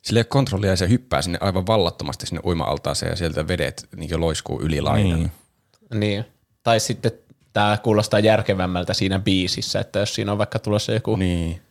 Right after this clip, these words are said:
Speaker 3: droppikohta, niin
Speaker 2: Niin,
Speaker 3: siinä on vähän
Speaker 2: totta.
Speaker 3: pitempi tommonen.
Speaker 2: Niin, semmonen pikku lyhyt britke tu-, filli tulee siihen. Ja
Speaker 1: Niin tässä meille tosiaan sitä musiikkia.
Speaker 2: Niin.
Speaker 1: Ehkä se selittää sitten tuon viimeisen. Joulumaa on muutakin kuin pelkkää toiveunta.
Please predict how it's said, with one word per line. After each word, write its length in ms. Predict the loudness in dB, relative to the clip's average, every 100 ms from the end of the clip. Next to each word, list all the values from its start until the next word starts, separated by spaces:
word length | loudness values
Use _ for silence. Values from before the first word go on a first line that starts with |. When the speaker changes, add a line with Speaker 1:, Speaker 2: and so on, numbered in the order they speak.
| -8 2
Speaker 3:
droppikohta, 840 | 4 4 0 -6 -2 -2 0 2
niin 40 | 6
Speaker 2:
Niin, 100 | 6
Speaker 3:
siinä 180 | 6
on 60 | 4
vähän 220 | 4 2
Speaker 2:
totta. 180 | 0 0
Speaker 3:
pitempi 320 | 2 0 -2
tommonen. 380 | -2 -4 -4 -4
Speaker 2:
Niin, 240 | 0 2 4
semmonen 220 | 4 2
pikku 360 | 0 2 0 4
lyhyt 280 | 4 4 4
britke 540 | 2 4 2 -2 -4
tu-, 200 | -2 -4 0
filli 280 | 0 2 0
tulee 300 | 0 0 0
siihen. 280 | 0 0 -2
Ja 80 | -4 -6 -4
Speaker 1:
Niin 120 | 0
tässä 220 | 0 0
meille 200 | -2 -2
tosiaan 320 | -2 -4 -2
sitä 140 | -2 -2
musiikkia. 600 | -2 -2 -6 -8 -6 0
Speaker 2:
Niin. 80 | 2
Speaker 1:
Ehkä 140 | 2
se 100 | 2
selittää 380 | 2 0 -2 -6
sitten 160 | -4 -4
tuon 160 | -4
viimeisen. 420 | -2 -4 -4 -6 -10 _ _ -20 _ _ _ _ _ _ _ _ _ _
Joulumaa 460 | 4 6 6 6 4
on 60 | 4
muutakin 340 | 2 0 -2
kuin 160 | -2 2
pelkkää 320 | 0 0 0
toiveunta. 480 | 0 -2 -4 -6